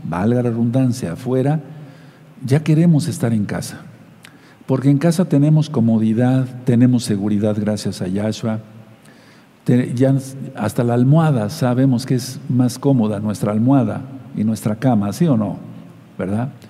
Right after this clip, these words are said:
En nuestra casa podemos ponernos unas pantuflas, no sé cómo se conozca en tu país, o sea, los zapatos que son cómodos, un short o una pijama.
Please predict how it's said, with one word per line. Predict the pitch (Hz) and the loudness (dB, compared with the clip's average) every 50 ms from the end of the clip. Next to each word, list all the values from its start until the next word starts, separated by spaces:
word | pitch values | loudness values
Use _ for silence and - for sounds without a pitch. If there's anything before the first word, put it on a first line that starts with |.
| - - - - - - - - - - | -20 -20 -20 -20 -20 -20 -20 -20 -8 -4
En | - 131 | 0 2
nuestra | 135 131 127 135 131 120 | 4 4 4 2 0 -2
casa | - 139 135 - 139 - | 0 0 0 0 0 0
podemos | 120 117 127 131 127 120 117 113 117 | 0 0 0 0 2 2 0 0 -2
ponernos | - - 113 117 123 123 117 107 - 127 | -4 -2 0 2 2 2 2 0 0 0
unas | 123 120 110 110 | 0 0 0 -2
pantuflas, | - - 104 101 98 95 - 139 131 - - 120 113 110 - | -2 -2 -2 0 0 0 2 0 0 0 0 -2 -2 -2 -2
no | 120 113 | -2 -2
sé | - 123 107 | -2 -2 -2
cómo | 110 107 107 104 | 0 0 0 0
se | 104 - 107 | -2 -4 -6
conozca | - 104 104 110 113 110 101 - - 101 101 104 - - - - - - - - | -6 -4 -2 0 0 0 -2 -4 -6 -6 -8 -8 -12 -18 -20 -20 -20 -20 -18 -10
en | - 101 107 101 101 | -8 -6 -4 -4 -6
tu | 95 - 107 | -6 -8 -8
país, | 95 - 101 98 104 113 123 127 131 123 120 - - - - - - - - - - | -6 -4 -2 0 2 2 2 2 2 0 -2 -6 -12 -14 -16 -18 -20 -20 -20 -16 -12
o | - 104 | -10 -8
sea, | - 120 110 | -6 -4 -4
los | 107 104 - | -4 -4 -4
zapatos | 113 101 - 131 120 120 - 107 - | -6 -4 -2 -2 -2 -2 -2 -6 -6
que | - 110 | -6 -6
son | - - 123 113 110 | -4 -2 -2 0 0
cómodos, | 110 - 123 123 120 117 117 113 110 113 113 113 - - - - - - - - - - - - - - - | 0 0 0 0 2 2 2 2 2 0 0 -2 -4 -10 -14 -16 -20 -20 -20 -20 -20 -20 -20 -20 -20 -10 -4
un | - 120 127 | -2 0 0
short | 117 - - 110 117 123 135 131 - 117 | 0 0 0 0 0 0 0 -2 -2 -4
o | 104 | -2
una | 110 117 120 117 113 | 0 0 0 0 -2
pijama. | - - 104 90 107 113 113 117 117 113 113 113 110 | -2 -2 -2 0 0 2 2 2 2 2 2 0 -2